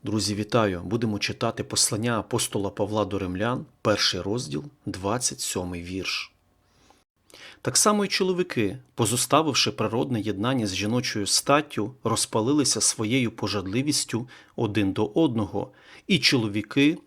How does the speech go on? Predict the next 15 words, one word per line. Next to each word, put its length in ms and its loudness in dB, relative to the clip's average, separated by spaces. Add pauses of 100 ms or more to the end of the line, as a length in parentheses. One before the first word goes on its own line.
(100)
з 160 0
чоловіками 880 2
сором 580 0
чинили". 580 -2 (920)
Друзі, 400 0 (100)
що 260 2
спонукало 640 0
чоловіків 880 -2 (340)
блудити 720 0
з 140 -6
чоловіками? 800 -4 (1500)
Що 320 2
спонукає 760 0
жінок 680 -2 (380)
блудити 680 -4